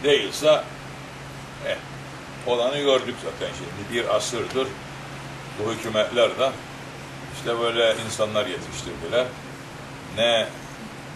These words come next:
hocasında hayır kaldı, ne hacısında hayır kaldı,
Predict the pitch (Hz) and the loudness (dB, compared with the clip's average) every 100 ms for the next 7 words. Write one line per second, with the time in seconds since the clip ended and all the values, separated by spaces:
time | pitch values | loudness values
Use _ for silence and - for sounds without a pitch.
0 | - - - 101 104 104 - 101 104 104 | -12 -12 -4 -2 0 0 0 0 4 4
1 | - 78 69 69 69 71 117 - - - | 2 -2 -6 -4 -4 -2 -4 -4 -6 -10
2 | - - - - - 107 101 90 95 - | -12 -12 -10 -8 0 0 0 -2 -2 -6
3 | 92 95 90 76 71 - - - - | -2 0 0 0 -4 -6 -8 -8 -10